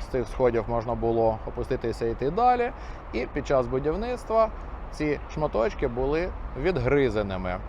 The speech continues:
Але я в жодному випадку не мав на увазі якесь самозахоплення незаконне землі. І в мене немає підстав сумніватися, що все, що там збудовано, воно збудовано законно.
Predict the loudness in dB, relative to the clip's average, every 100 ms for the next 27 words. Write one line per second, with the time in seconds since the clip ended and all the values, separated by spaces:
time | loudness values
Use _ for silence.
0 | -10 -10 -2 2 4 2 0 -10 -6 4
1 | 6 6 4 8 8 8 2 2 2 6
2 | 6 6 2 2 6 8 8 6 2 4
3 | 6 4 4 2 2 2 2 2 0 0
4 | 0 2 4 4 4 0 0 -2 -2 -2
5 | 0 2 2 2 0 0 0 2 0 0
6 | -4 -12 -12 -10 -8 -4 0 2 0 -2
7 | -8 -12 -12 -6 0 2 4 6 8 8
8 | 8 2 2 2 4 0 0 2 2 2
9 | -2 -4 -2 -2 0 0 -2 -2 -2 -2
10 | -4 2 2 4 2 0 0 -2 -2 -2
11 | -6 -4 0 2 2 2 0 -2 -2 -2
12 | 2 4 4 2 -4